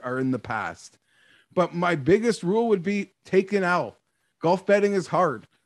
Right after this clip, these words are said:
There's no reason to, like, chase it all week. You gotta be, like, we're gonna be back here the next week talking about the next tournament, putting money into that one. So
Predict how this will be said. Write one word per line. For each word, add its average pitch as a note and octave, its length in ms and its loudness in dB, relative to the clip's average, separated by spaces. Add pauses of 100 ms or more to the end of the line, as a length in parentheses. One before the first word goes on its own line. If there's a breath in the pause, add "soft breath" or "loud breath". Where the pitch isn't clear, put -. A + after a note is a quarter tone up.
There's C#3+ 160 -8
no F3+ 200 4
reason F#3+ 460 0
to, G3 100 0
like, E3 300 -4
chase F#3 380 -2
it F#3 120 2
all E3 240 2
week. D3 340 -2 (340)
You E3 100 -6
gotta G3 240 0
be, E3 180 -4
like, E3+ 220 0
we're F#3+ 100 4
gonna A3 160 0
be G#3 120 -2
back F3 340 0
here G3 180 4
the F3 140 0
next F3 340 -4
week F#3 240 -2
talking F3 300 -2
about F3 180 -2
the D#3+ 80 -4
next F3 460 -2
tournament, D3+ 420 -4 (260 soft breath)
putting E3+ 300 -2
money F#3 300 0
into F#3+ 200 2
that D#3+ 300 0
one. G#2+ 260 -14 (400 soft breath)
So F3 480 2